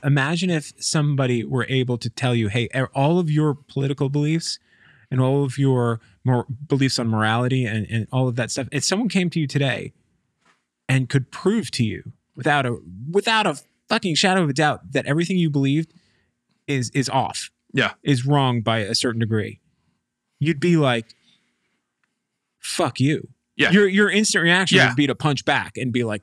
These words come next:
Speaker 1: "No, y-,
Speaker 2: Yeah.
Speaker 1: you, you're insane. Th-, th-, this is, uh, of course I'm right." And so when you come at these people with that kind of information and you say, "Hey,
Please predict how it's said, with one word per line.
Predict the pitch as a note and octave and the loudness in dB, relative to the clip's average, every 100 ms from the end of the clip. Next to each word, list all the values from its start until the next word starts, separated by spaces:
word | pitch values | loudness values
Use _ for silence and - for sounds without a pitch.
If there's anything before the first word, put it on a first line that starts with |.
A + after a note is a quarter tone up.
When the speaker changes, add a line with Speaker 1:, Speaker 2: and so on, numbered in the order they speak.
| _ | _
Speaker 1:
"No, | F3 E3 G2+ - _ | 0 0 0 -8 _
y-, | C#3 A#2 | -2 0
Speaker 2:
Yeah. | |
Speaker 1:
you, | C3 F3+ | 0 -2
you're | F3 F#3 G#3+ | 0 2 2
insane. | F3 - A3+ G2+ D#2 | 0 0 0 0 -4
Th-, | B2 D3 | -2 -2
th-, | D3 D3+ _ _ | -2 -6 _ _
this | A3 G#3+ | -2 0
is, | A3 F3+ G#2 | 0 0 -4
uh, | F3+ F3 | -6 -6
of | F#3 - - | -2 -2 0
course | - D#4 E3+ | 0 0 0
I'm | C3+ | 0
right." | A2 G#2 - C3+ C#3 - E3+ C3+ | 0 -2 -6 -16 -20 -12 -10 0
And | E3+ E3 | 0 2
so | F#3 E3+ D#3 - - D3 - _ - | 2 2 0 -6 -20 -20 -20 _ 2
when | E3+ F#3 | 4 4
you | F3 | 4
come | G#3 A3+ | 2 2
at | G3 C#3+ | 2 2
these | D#3 C#3 | 0 0
people | - A3 E3+ C#3+ | 0 0 2 0
with | C3+ | 2
that | E3 D#3+ | 0 0
kind | - D#3+ C#3+ | 0 2 2
of | |
information | C3 D#3+ D3+ D3+ F#3 G#3 - G#2+ - F3 _ _ | 2 2 0 0 0 0 -2 -4 -6 -12 _ _
and | C#3+ D#3+ | 2 4
you | D3+ | 2
say, | E3 | 0
"Hey, | C#3+ F#3+ F#3 D3 | 0 0 2 0